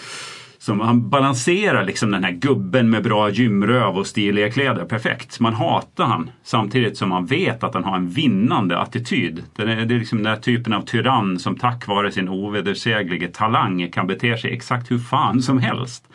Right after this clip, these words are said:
Han drar homofobiska kommentarer som att "det är inte din pojkväns kuk" när en trumpetare kommer in för tidigt i takten. Han kallar Andrew för "värdelösa judejävel", som kanske är filmens mest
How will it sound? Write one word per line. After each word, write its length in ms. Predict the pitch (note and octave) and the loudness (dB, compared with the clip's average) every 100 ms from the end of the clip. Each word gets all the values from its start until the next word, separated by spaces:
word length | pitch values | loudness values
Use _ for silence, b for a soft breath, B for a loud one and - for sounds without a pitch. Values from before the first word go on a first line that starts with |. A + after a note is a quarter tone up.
| B B B B B | B B B B B
Han 180 | B B2 | B 2
drar 400 | B2+ C#3+ D#3+ D#3 | 4 4 4 2
homofobiska 920 | D3 C#3 A#2+ A#2 G2+ F#2+ G2+ G2 G2 | 2 0 0 2 2 2 0 0 -2
kommentarer 800 | F#2+ G2+ F2+ F2+ D#2+ D#2+ D#2+ D#2+ - | 0 0 0 -2 -2 -2 -4 -8 -8
som 220 | - F2 | -4 -4
att 140 | E2 | -4
"det 80 | F#2 | -4
är 40 | F2+ | -4
inte 160 | E2 | -2
din 200 | E2 E2+ | -4 -4
pojkväns 480 | G2+ F2+ - F2 E2+ | -4 -4 -6 -10 -8
kuk" 380 | - F#2 - - | -6 -6 -6 -4
när 100 | E2+ | -4
en 80 | E2 | -4
trumpetare 560 | - - - - - | -6 -6 -8 -6 -8
kommer 220 | - E2 | -6 -6
in 160 | E2 D#2+ | -4 -6
för 100 | - | -8
tidigt 500 | - B2+ C3 A#2+ A#2+ | -2 2 4 4 2
i 100 | A#2+ | 0
takten. 380 | G#2+ - - B2 B B B | -2 -2 -6 -8 B B B
Han 160 | - A2 | -2 0
kallar 240 | G#2+ G2 | 2 2
Andrew 400 | G2+ G2+ G2 F#2+ | 2 2 0 0
för 100 | F#2 | -2
"värdelösa 800 | E2 F#2+ F2+ F2 F2 F2+ F2 - | 0 2 2 0 -2 -2 -2 -2
judejävel", 1080 | E2+ F2 A#2 F#2 E2+ F#2+ G2 A2+ C3+ B2 - | -4 0 0 0 -2 -2 0 0 2 0 -4
som 140 | - A#2+ | -6 -4
kanske 320 | C3+ A#2+ - | -2 0 -2
är 60 | - B B | -4 B B
filmens 440 | - B2 G#2 F2+ - | -2 0 2 0 0
mest 400 | F2+ - - | -2 -6 -16